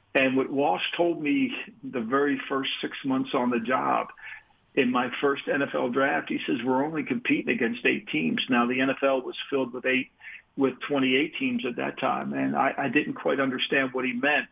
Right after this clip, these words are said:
but what he meant was there were only eight teams organizationally, culturally,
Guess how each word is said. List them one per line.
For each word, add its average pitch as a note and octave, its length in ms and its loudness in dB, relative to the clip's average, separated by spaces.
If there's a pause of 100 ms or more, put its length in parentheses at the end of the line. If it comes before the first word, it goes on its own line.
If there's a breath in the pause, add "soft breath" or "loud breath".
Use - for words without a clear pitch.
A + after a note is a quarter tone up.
but B2+ 140 0 (520 loud breath)
what E3+ 120 4
he D#3+ 120 2
meant F#3 300 2
was B2+ 280 4 (100)
there C#3 140 2
were C3 160 -2
only E3 340 0
eight D3 320 0
teams D3 340 0 (540)
organizationally, C3+ 1000 0
culturally, B2 800 0